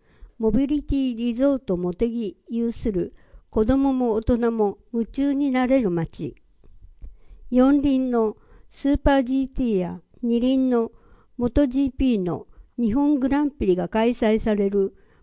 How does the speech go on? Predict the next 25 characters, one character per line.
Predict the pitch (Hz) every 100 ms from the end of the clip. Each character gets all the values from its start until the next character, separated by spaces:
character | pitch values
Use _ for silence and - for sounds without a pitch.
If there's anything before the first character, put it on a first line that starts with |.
| _
モ | 233
ビ | 220 277
リ | 302
テ | 294 277
ィ | 277
リ | 247 247
ゾ | 226 262
ー | 254
ト | 185 170
茂 | 185 180
木 | 233 233 220 - -
だ | - 208
け | 254
で | 240
は | 208 175
な | 190
く、 | 185 180 - - _ - -
少 | 277
し | - 220
足 | 180 - 285
を | 254
伸 | 196 196
ば | 226
せ | -
ば | 196 180